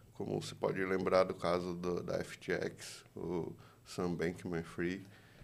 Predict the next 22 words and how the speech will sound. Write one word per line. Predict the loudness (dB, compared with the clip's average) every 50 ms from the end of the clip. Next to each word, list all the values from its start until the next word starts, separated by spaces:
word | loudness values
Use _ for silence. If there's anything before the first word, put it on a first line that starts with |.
| -18 -18 -16
que | -8 -4 -2 0 2 2 0 0 -2 -4 -6 -8 -6 -2
roubou | -2 0 2 4 4 4 2 0 -2 -6 -12 -16 -18 -16 -16 -14
cerca | -10 -6 -6 -6 -4 -4 -6 -4
de | 0 2
oito | 2 2 2 0 -2 -6
bilhões | -2 2 2 2 2 2 0 0 0 0
de | -2 -2 -4 -4
dólares | -2 -2 0 0 0 0 -2 -2 -4 -6 -8 -10 -12 -14 -14 -10
dos | -8 -8 -8 -8
clientes | -8 -6 -4 -2 0 0 0 0 -2 -4 -10 -10 -12 -14 -18 -20 -18 -20 -18 -10 -2
e | 0
usava | 0 2 4 4 4 4 4 2
pra | 0 0 -2 -2
fazer | 0 0 2 2 2 0
trade | 0 0 2 4 4 4 4 2 2 0 0 0 0 0
na | 0 0 0 0 0
empresa | 0 -2 -4 -2 -2 0 0 0 0
de | 0 -2 -4 -2 -2 -2 0 0
hedge | 0 0 0 -2 -6
fund | -8 -6 -4 -2 0 0 0 -2 -2
dele, | -2 -2 -2 -4 -4 -8 -12 -18 -20 -20 -18 -8 -6
né? | -4 -2 -2 -2